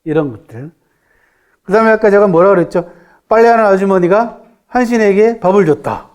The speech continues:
표모 반신. 나중에 한신이 금이 환영해가지고 고향으로 돌아와서 빨래하는 아주머니에게 천금으로 은혜를 갚습니다. 그 일반 천금이야.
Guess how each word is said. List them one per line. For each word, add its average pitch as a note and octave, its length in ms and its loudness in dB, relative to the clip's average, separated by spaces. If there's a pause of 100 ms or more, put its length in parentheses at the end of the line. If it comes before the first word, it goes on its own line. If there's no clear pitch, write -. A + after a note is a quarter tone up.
(320)
표모 G#3 400 0
반신. C3 480 -10 (760)
나중에 G#3 340 -2
한신이 A3 760 -2 (1000)
금이 A3+ 280 0
환영해가지고 F#3+ 840 0
고향으로 F#3 420 0
돌아와서 F3 680 0
빨래하는 G3 360 2
아주머니에게 E3 800 -2 (420)
천금으로 A3 500 0
은혜를 G#3 240 2
갚습니다. - 540 -14 (640)
그 G#3 260 -6
일반 G3+ 580 -2
천금이야. D#3+ 600 -8